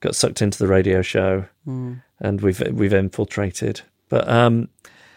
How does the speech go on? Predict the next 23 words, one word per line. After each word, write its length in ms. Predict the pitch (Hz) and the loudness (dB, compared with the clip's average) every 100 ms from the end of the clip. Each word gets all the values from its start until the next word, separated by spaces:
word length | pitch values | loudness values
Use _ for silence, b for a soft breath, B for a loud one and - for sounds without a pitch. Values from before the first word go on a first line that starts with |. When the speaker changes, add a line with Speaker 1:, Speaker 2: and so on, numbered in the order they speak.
| b 214 | b -2
Speaker 1:
yeah, 180 | 233 | 0
well, 160 | 226 208 | 2 2
this 260 | 214 247 294 | 2 2 2
is 120 | - | 0
great. 460 | 277 269 285 - | -2 -2 -2 -2
Jago 340 | 160 196 208 214 | -2 -2 -2 -2
sounds 400 | - 160 156 151 | -2 -2 -4 -4
fantastic. 840 | 170 147 - 165 - 202 190 - _ B B B | -6 -6 -4 -6 -6 -4 -4 -4 _ B B B
Hope 200 | 143 139 | 0 4
everything's 460 | 143 139 131 135 123 | 4 2 -2 -2 2
all 140 | 123 120 | 4 4
right 240 | 120 120 | 2 2
with 180 | 120 107 | -2 -4
Flossie 460 | - 120 - 120 107 | -4 -2 0 2 4
and, 300 | 104 104 - | 2 -4 -10
and 180 | 120 113 | -8 -8
Theo. 540 | - 113 110 110 110 107 | 0 4 4 6 4 2
It 240 | - 120 - | 0 -4 -4
is 440 | 123 110 107 - b b b b | 0 0 0 -4 b b b b
the 140 | 117 110 | 0 4
most 440 | 107 107 - - | 6 4 2 -6
magical 600 | 110 110 117 147 - 139 | 0 2 4 2 2 0
time, 600 | 131 147 156 165 175 165 | 2 2 4 4 2 -4